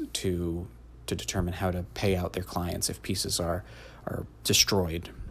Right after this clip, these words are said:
or damaged in a significant way. So then, taking into account the maker of the artwork, the date of the artwork, you know, the size, the subject matter, the quality, the provenance, a number of issues,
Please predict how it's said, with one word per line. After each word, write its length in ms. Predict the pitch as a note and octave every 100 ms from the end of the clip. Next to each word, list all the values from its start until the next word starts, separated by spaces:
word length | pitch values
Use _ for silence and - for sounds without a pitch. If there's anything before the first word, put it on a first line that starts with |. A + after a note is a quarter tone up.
| A#3+ -
or 320 | A2 F2+ F2 -
damaged 500 | G2 F2+ - - -
in 100 | G2
a 40 |
significant 540 | G2 G2+ F#2+ - - G2+
way. 340 | G2+ G#2 G#2+ - - - - - - - - -
So 240 | - - B2
then, 640 | B2 E3 D3 A2 A2+ A#2 -
taking 340 | - B2+ D#3+
into 220 | C#3+ A#2+ G2+
account 500 | - G2 F#2+ G2 - - -
the 100 | A2+
maker 400 | G#2 A#2 C3 D#3
of 100 | C3+
the 120 | B2
artwork, 560 | A2+ G#2 G#2+ G#2 F#2+ -
the 80 | G2+
date 300 | A2 A2 A2+
of 120 | A2
the 100 | G#2+
artwork, 540 | G#2 F#2+ G2+ G2 -
you 60 | G2+
know, 240 | F2+ F2+
the 100 | G2+
size, 880 | F2 - G2+ G2 F#2 F#2 F2+ - - - - -
the 80 | -
subject 480 | - A2 G#2+ G#2+ -
matter, 400 | F#2+ F2+ F2 E2
the 80 | -
quality, 680 | - F#2+ F#2 F#2+ F2+ D#2
the 120 | D#2+ -
provenance, 640 | - E2+ F2+ F2+ E2 F2+ - -
a 40 |
number 560 | A#2 A2+ A#2+ B2 B2 G2+
of 140 | G#2
issues, 600 | G2+ G2+ - - - -